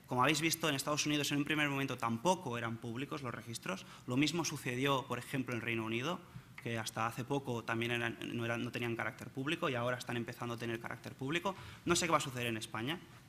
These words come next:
pero por ahora no son públicos. ¿Qué pasa en España? Primero, no tenemos datos. No tenemos datos ni de si van a tener un efecto preventivo, ni tampoco de los efectos negativos que pueden tener respecto a los registrados. Y,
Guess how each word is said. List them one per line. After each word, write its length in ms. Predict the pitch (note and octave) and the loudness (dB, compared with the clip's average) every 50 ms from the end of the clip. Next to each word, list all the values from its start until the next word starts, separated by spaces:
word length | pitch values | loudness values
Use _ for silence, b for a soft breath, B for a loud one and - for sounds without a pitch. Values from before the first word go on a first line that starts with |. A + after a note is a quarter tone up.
| - - | -6 -4
pero 120 | A2+ A2+ A2 | -4 -2 0
por 100 | A#2+ A#2 | 2 2
ahora 260 | A#2+ C3 D3 D3 B2+ | 4 6 6 6 6
no 140 | A#2+ B2+ B2+ | 6 4 0
son 220 | - - A2 G#2 | -2 -4 -4 -6
públicos. 520 | - A2+ A2+ B2+ D3+ D#3 G3+ G3+ G3 - - b b b b b b b b b | -4 -4 -2 -2 -2 -2 -2 -4 -4 -6 -14 b b b b b b b b b
¿Qué 100 | - F#3 | -2 0
pasa 200 | F3+ E3+ - F3+ | 2 2 2 4
en 60 | F3 | 2
España? 440 | F3 E3+ - - F#3 E3 C3 A2+ A2 G#2+ | 2 2 4 4 4 4 4 2 0 0
Primero, 280 | B2+ C3 C#3+ D#3 F3 E3+ | 0 2 4 4 4 4
no 120 | D#3 B2+ | 2 2
tenemos 320 | C#3+ B2+ B2 A#2+ A#2+ A2+ | 0 0 2 0 0 0
datos. 420 | A#2 A2 A#2 - - - C3+ - - | -2 -4 -4 -4 -8 -10 -12 -8 -6
No 80 | C3 B2 | -2 0
tenemos 300 | D3+ D3+ D3 C#3+ C#3 C3 | 2 4 4 4 4 4
datos 320 | C#3+ D3+ D3+ - D#3+ C#3 | 4 4 4 2 -2 -2
ni 140 | C3 A#2+ A#2 | 0 -2 -2
de 180 | A2 A2 G#2+ - B B B B | -2 -4 -6 -10 B B B B
si 140 | B - A#2 | B -4 0
van 100 | A#2 C3 | 2 2
a 80 | C#3 C3+ | 2 2
tener 160 | D3 C3+ C3 | 2 0 2
un 80 | A#2+ A#2+ | 0 -2
efecto 300 | A#2+ A#2+ A2 - A2+ G#2+ | -4 -6 -8 -8 -8 -8
preventivo, 760 | - A2+ A2+ A2+ A#2 A2 E3+ F3 E3+ F#3 F#3 F#3 F3+ F3+ B B B B B B - | -6 -4 -2 -2 -2 0 0 2 4 4 2 2 2 -2 B B B B B B -4
ni 220 | C3 C3 C3 B2 | -2 0 0 0
tampoco 680 | B2+ B2 A2+ A2 - D3+ D#3 D3+ - F3 F3 D#3+ - - - | 2 0 0 2 2 0 0 2 2 4 4 4 2 0 -2
de 100 | B2+ B2 | -2 0
los 160 | A#2+ A#2+ - | 0 0 -2
efectos 400 | A#2+ - - C#3 C3+ - D3 C3+ | -4 -2 -2 -4 -2 0 2 2
negativos 720 | C#3 C#3 C3 B2+ A#2+ A#2+ - D3 D#3 D#3 E3 E3+ E3 C#3+ - | 4 4 4 4 2 4 4 2 2 4 2 0 0 -2 -4
que 140 | - A#2+ | -6 -8
pueden 300 | A2+ - C3 C3 C3 B2 | -4 -2 -2 0 0 0
tener 340 | A2 A#2+ B2 B2+ C3+ C#3 C#3 B B B B B | -2 0 0 2 2 0 0 B B B B B
respecto 500 | - B2 A#2 - - A#2 A2+ A2 - A2 | -6 -6 -6 -4 -4 -4 -4 -4 -4 -6
a 40 | A2 | -4
los 120 | A2 A2+ | -4 -4
registrados. 720 | A2+ A2+ - - - - - - G#2+ A2 A2+ A#2 - - - | -6 -8 -8 -8 -10 -8 -4 -4 -4 -4 -4 -8 -10 -8 -6
Y, 240 | A2 G#2+ G#2 - | -6 -6 -6 -6